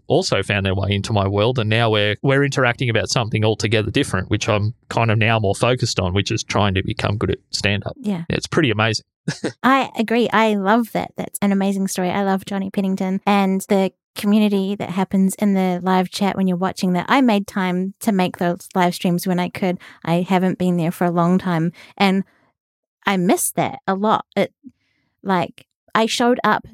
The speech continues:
Speaker 2: to the live streams 'cause they were live and you could connect with other people in the chat,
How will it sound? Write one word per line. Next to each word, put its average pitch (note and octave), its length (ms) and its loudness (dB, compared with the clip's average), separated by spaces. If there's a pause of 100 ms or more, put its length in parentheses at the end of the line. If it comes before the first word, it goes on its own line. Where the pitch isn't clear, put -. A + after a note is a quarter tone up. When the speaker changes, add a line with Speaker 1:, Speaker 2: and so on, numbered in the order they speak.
Speaker 2:
to A3+ 120 -2
the G3+ 120 0
live F#3+ 200 2
streams F3+ 280 -2
'cause G3 160 0
they G3+ 120 0
were C4+ 120 0
live F3+ 500 -2 (100)
and F#3+ 240 2
you F#3 80 -4
could F3+ 140 -8 (120)
connect G3+ 200 -2
with G#3+ 100 -4
other G3+ 140 0
people G#3 220 -2
in G3 40 0
the F#3 60 0
chat, F#3 260 -4